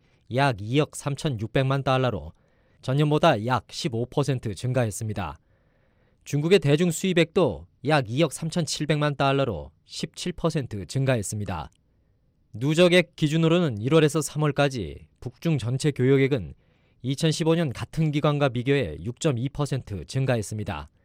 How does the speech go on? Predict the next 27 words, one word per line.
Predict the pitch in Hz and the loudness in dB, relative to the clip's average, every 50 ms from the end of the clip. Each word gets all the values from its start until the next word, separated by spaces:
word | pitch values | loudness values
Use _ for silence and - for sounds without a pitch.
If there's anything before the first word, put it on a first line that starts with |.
| _ _ _ _ _ _ _ _ _ _ _ _ _ _ _ _ _ | _ _ _ _ _ _ _ _ _ _ _ _ _ _ _ _ _
또 | 170 175 170 | 4 4 6
일 | 151 156 170 170 | 6 6 4 4
분기 | 156 180 180 175 175 190 185 165 135 113 | 4 2 2 2 2 4 4 4 4 2
중국의 | - - 147 151 151 160 175 165 | 0 -2 -2 0 2 2 2 2
대북 | - 131 135 147 160 - | 2 0 0 0 0 -4
수출액과 | - - - - - - 175 170 156 - - 165 143 110 | -6 -10 -10 -10 -8 -2 0 0 0 2 0 0 0 0
수입액은 | - - - 165 156 135 143 143 156 135 98 78 69 76 | -4 -6 -2 -2 0 2 2 0 0 -2 -4 -8 -10 -8
각각 | - 113 - - 135 - - | -8 -4 -2 -2 -2 -2 -4
팔점일 | - - 170 165 - 185 170 143 120 120 139 147 | -6 -6 -6 -4 -2 -2 0 0 0 0 -2 -2
퍼센트와 | - 147 147 135 156 143 131 - 139 104 85 71 67 - _ _ _ _ _ _ | 0 -2 -2 0 -2 -4 -4 -4 -6 -6 -6 -8 -12 -14 _ _ _ _ _ _
사점이 | - - 110 127 - - 156 131 113 113 143 | -8 -4 -4 -2 0 0 0 0 0 -2 -2
퍼센트 | 147 - 143 147 - 151 131 - - 104 92 80 | -2 0 -2 0 0 0 -4 -4 -6 -8 -6 0
늘었습니다. | - 139 131 - - 117 110 104 92 95 76 67 - - _ _ _ _ _ _ _ _ _ _ _ _ _ _ _ _ _ _ _ _ | 2 2 2 2 0 -6 -6 -6 -6 -8 -8 -10 -12 -18 _ _ _ _ _ _ _ _ _ _ _ _ _ _ _ _ _ _ _ _
유엔 | 127 139 170 185 175 | 2 4 4 6 6
안보리는 | 170 170 170 180 185 185 190 208 185 | 4 6 6 6 6 6 4 2 0
북한의 | 139 131 - 170 165 170 170 151 | -2 -2 -2 0 2 2 0 0
사 | - 123 127 131 | 0 -2 -2 -2
차 | - 156 151 | -2 -2 -2
핵실험과 | 143 - - - 151 147 147 139 139 123 90 71 69 - - _ | -2 -4 -4 -2 0 0 0 2 0 0 0 -2 -8 -12 -16 _
장거리 | - - 135 131 151 156 165 | -8 -6 0 2 2 2 4
로켓 | 147 151 143 - _ - 151 - | 2 2 0 0 _ -4 -4 -2
발사에 | - 143 135 127 - 143 139 | 0 -2 -2 0 0 -2 0
따라 | 135 - 143 135 135 95 76 73 - _ _ _ _ _ _ _ | 0 0 0 0 0 -2 -4 -10 -14 _ _ _ _ _ _ _
지난 | - - 139 151 160 | -8 -2 0 0 0
삼월 | 147 - - 165 165 170 147 113 | 0 0 -2 0 2 2 2 0
이 | 113 135 147 | 0 -2 -2
일 | 123 87 69 - | -2 -4 -6 -10